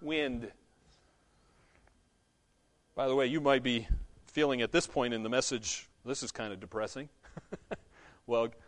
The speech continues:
I, I will, I will end on a good note, in case you're wondering, all right? I'll end on a good note, but you need to get the message of the book of Ecclesiastes first, okay?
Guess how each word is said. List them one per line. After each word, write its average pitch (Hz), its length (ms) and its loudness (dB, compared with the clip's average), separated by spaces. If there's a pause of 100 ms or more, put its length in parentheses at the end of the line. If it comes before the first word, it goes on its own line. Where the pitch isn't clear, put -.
(220)
I, 156 240 6
I 160 80 8
will, 165 240 6
I 170 80 8
will 190 200 4
end 185 240 -2
on 156 120 4
a 143 40 2
good 139 220 2
note, 107 240 -2
in 104 80 -6
case 135 320 -2
you're 131 80 -4
wondering, 98 400 -2
all 101 60 0
right? 120 180 6
I'll 143 200 6
end 196 160 2
on 175 100 4
a 156 40 0
good 165 220 2
note, 113 220 0
but 131 100 -4
you 165 120 -4
need 196 160 0
to 170 80 6
get 196 240 6
the 160 60 2
message 180 600 4 (240)
of 180 140 12
the - 80 8
book 202 240 10
of 208 60 6
Ecclesiastes 170 960 8
first, - 500 0 (240)
okay? 151 240 2